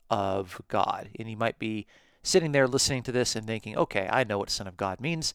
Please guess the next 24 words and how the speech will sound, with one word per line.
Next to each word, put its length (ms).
I 100
get 200
that. 180
That 160
is 180
the 220
Jewish 560
anointed 720
king, 380
the 80
messianic 600
king 380
that 140
rules 360
on 160
behalf 420
of 220
God." 340
Well, 200
there's 160
a 40
little 220
bit 140
more 560